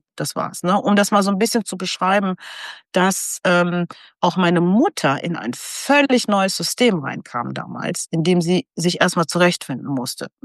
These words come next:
Keine Entschuldigung, man gibt seine Kinder nicht weg, Punkt, Ende aus. Da gibt's für mich überhaupt gar kein Diskutieren und kein Therapieren. Ähm, nur ich will die Ursache versuchen zu erklären. Wir haben einen recht guten Draht mittlerweile. Ich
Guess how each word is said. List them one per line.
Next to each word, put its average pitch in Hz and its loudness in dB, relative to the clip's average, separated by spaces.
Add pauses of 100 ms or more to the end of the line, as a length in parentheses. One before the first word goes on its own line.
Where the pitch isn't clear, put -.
Keine 247 4
Entschuldigung, 220 0 (140)
man 170 2
gibt 202 0
seine 190 4
Kinder 185 2
nicht 170 -2
weg, 165 0 (120)
Punkt, 180 -2
Ende 156 0
aus. 156 0
Da 151 -4
gibt's - -4
für 165 0
mich 156 2
überhaupt 147 0
gar 160 4
kein 151 2
Diskutieren 160 -2
und 143 -6
kein 135 -2
Therapieren. 151 0 (580)
Ähm, 160 4
nur 202 4
ich - -8
will 175 0
die 165 -4
Ursache 156 -4
versuchen 135 -10
zu - -10
erklären. 139 -10
Wir 156 0
haben 254 6
einen 233 4
recht 180 0
guten 185 -8
Draht 202 2
mittlerweile. 226 0 (920)
Ich - -2